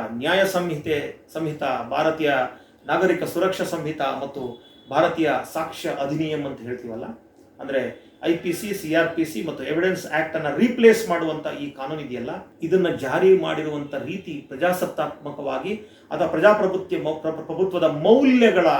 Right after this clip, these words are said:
ಆಧಾರದ ಮೇಲೆ, ಸಂವಿಧಾನದ ಮೌಲ್ಯಗಳ ಆಧಾರದ ಮೇಲೆ ಇದೆಯಾ ಅನ್ನೋದನ್ನ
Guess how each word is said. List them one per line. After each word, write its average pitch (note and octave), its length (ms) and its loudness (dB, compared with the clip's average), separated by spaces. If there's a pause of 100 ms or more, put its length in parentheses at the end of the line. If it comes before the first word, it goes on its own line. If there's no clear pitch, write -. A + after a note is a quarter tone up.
(120)
ಆಧಾರದ E3+ 420 6
ಮೇಲೆ, C3+ 340 -4
ಸಂವಿಧಾನದ G#3+ 720 0
ಮೌಲ್ಯಗಳ F3+ 520 2
ಆಧಾರದ D#3+ 400 2
ಮೇಲೆ D3 200 -4
ಇದೆಯಾ C3+ 260 -6
ಅನ್ನೋದನ್ನ B2+ 280 -8